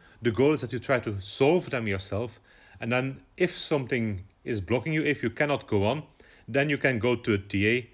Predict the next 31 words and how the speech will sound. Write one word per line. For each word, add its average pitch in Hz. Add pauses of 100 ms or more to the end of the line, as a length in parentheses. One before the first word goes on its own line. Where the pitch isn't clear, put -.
(120)
and 104
ask 104
for 113
extra 98
feedback. 85 (1300)
Next 160
to 135
the 110
basic 156
exercises, 127 (440)
we 131
will 143
also 180
provide 139
sets -
of 113
extra 135
problems. 92 (420)
These 127
sets 165
of 147
extra 143
problems 147
give -
you 143
the 123
possibility 123 (160)
to 120
practice 131
even 107
more. 90